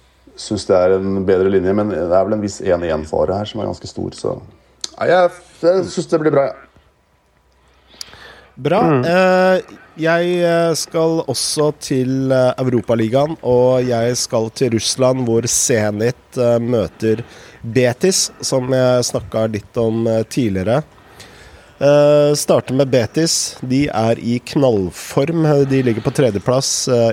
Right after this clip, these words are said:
Speaker 2: i La Liga med førtitre, eller førtiseks poeng nå. Eh, <clears throat>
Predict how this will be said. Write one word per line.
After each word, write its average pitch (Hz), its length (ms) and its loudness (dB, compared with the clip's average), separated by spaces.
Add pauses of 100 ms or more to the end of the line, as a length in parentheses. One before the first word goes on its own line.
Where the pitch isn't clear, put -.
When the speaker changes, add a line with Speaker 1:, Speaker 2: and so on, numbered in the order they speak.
Speaker 2:
i 113 200 0
La 127 160 4
Liga 123 460 2
med 123 260 0
førtitre, 117 960 -2 (160)
eller 101 160 -6
førtiseks - 540 -8
poeng 107 260 -4
nå. 92 100 -6 (1040)
Eh, 135 240 2 (260)
<clears throat> 156 640 2